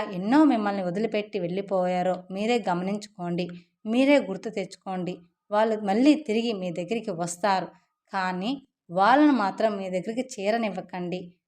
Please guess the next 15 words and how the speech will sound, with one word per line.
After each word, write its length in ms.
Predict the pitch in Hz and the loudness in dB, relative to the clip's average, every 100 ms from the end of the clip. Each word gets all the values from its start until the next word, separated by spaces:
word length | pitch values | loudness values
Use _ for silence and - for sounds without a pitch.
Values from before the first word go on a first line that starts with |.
| _ | _
కాబట్టి 460 | 202 196 185 190 220 208 - - | 0 2 0 0 -2 -2 -6 -8
ఈ 80 | 214 | -2
యొక్క 240 | 220 220 180 | -2 -2 -8
వృషభ 360 | 175 170 294 | -6 0 4
రాశి 300 | 294 240 220 | 4 4 2
వారు 240 | 196 190 185 | 0 2 0
మేం 180 | 180 226 | 0 0
చెప్పినట్లుగా 540 | 254 214 - 190 185 196 | 0 -2 -8 -10 -6 -4
జాగ్రత్తలు 420 | 180 185 190 190 | -2 -2 -4 -6
అనేవి 200 | 180 180 | -8 -6
తీసుకుంటూ, 560 | 180 220 220 247 226 285 262 - _ _ _ | -6 -6 -4 -4 -2 0 -2 -4 _ _ _
దేవుడి 420 | 180 196 254 302 277 | -4 2 6 6 6
మీద 160 | 226 | 4
నమ్మకం 420 | 196 170 180 214 202 | 2 0 -2 -2 -2
పెట్టుకోండి. 600 | 190 175 175 185 180 175 | -4 -8 -10 -8 -6 -6